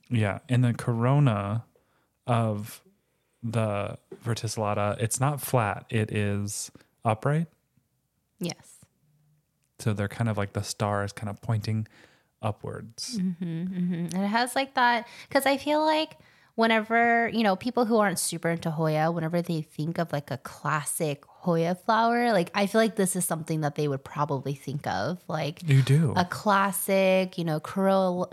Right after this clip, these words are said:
Speaker 2: corona that's, like, star-shaped and the corolla is reflexed black on a umbel of, like, a whole, you know, bunch of blooms.
Speaker 1: Mm-hmm.
Speaker 2: Um, it just has that very classic Hoya look.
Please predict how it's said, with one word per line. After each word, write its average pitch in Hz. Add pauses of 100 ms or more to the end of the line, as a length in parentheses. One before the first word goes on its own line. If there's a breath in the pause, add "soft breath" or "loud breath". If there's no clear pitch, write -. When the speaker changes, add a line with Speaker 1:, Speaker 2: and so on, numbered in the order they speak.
Speaker 2:
corona 170
that's, 160
like, 185
star-shaped 202
and 160
the 156
corolla 160
is 156
reflexed 156
black 214 (120)
on 175
a 180
umbel 175
of, 147
like, 143 (320 loud breath)
a 165
whole, 151
you 151
know, 135
bunch 143
of 139
blooms. 143 (120)
Speaker 1:
Mm-hmm. 113
Speaker 2:
Um, 156
it 156
just 170
has 170
that 165
very 170
classic 165
Hoya 170
look. 208